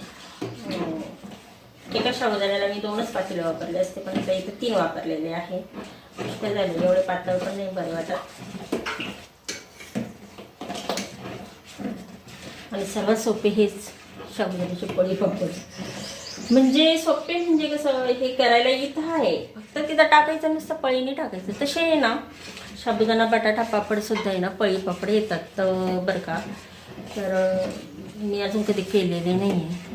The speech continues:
आणि हे करावा का नाही असा प्रश्न चालू आहे.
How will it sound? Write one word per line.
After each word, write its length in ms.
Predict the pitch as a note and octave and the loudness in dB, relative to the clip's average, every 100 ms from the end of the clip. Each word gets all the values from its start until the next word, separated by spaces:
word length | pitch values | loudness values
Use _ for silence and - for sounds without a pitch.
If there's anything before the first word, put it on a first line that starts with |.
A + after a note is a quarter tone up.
| - - - - - | -12 -14 -18 -18 -8
आणि 140 | E3 E3+ | -6 -4
हे 560 | E3+ F3 F3 E3+ E3+ E3+ - - - | -2 0 2 0 -2 -4 -10 -16 -4
करावा 320 | F#3+ F#3 G3 | 2 2 2
का 120 | G3 G#3+ | 0 -2
नाही 120 | G3+ | -2
असा 200 | F#3 G#3+ | -2 -6
प्रश्न 360 | - G3 A3 | -6 -8 -6
चालू 240 | G3+ A3 G3+ | -2 0 0
आहे. 300 | F3 F3+ | -2 -4